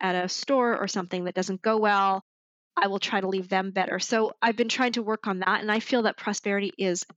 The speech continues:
is, it's all encompassing, and it, it includes wealth, but it's not just about wealth. It's about how we show up, and it's about purpose and legacy and the things that mean something to us.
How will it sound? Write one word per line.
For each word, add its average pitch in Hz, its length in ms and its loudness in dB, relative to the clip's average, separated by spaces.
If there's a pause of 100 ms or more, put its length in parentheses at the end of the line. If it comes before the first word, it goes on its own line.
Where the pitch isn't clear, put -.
(420)
is, 202 420 2 (160)
it's 208 180 -4
all 208 220 2
encompassing, 202 720 -8
and 196 120 -4
it, 190 140 -2 (460)
it 202 60 2
includes 339 540 4
wealth, 185 440 2
but 208 120 2
it's - 120 -6
not 226 180 0
just - 260 -6
about 175 340 -4
wealth. - 460 -8
It's - 260 -4
about 196 340 0
how - 240 -2
we 196 120 -2
show 185 280 -2
up, - 200 -4
and 185 120 -2
it's 190 140 -4
about 196 320 -2
purpose - 600 -10
and 185 160 -4
legacy 202 580 -4 (400)
and 202 80 -2
the 202 80 0
things 208 340 0
that - 120 -2
mean 233 600 4
something 185 440 -4
to - 180 -6
us. - 460 0